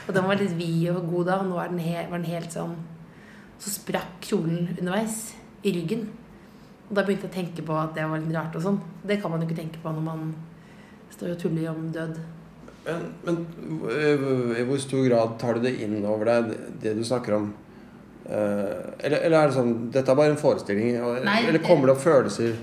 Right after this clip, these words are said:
Speaker 1: Nei, det tar det, tar det inn over meg, fordi,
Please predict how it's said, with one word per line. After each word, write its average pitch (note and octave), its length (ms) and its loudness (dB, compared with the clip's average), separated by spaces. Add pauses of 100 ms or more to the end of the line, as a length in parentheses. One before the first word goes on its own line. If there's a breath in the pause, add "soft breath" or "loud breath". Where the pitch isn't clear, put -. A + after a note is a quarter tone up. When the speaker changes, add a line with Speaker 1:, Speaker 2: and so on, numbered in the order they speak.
(100)
Speaker 1:
Nei, A3 200 2
det B3+ 280 -2
tar F3+ 200 4
det, C4 120 2 (240)
tar F3 200 -2
det B3 100 2 (480)
inn E3 100 -4
over D#3+ 180 -2
meg, E3 300 -2
fordi, E3+ 220 -4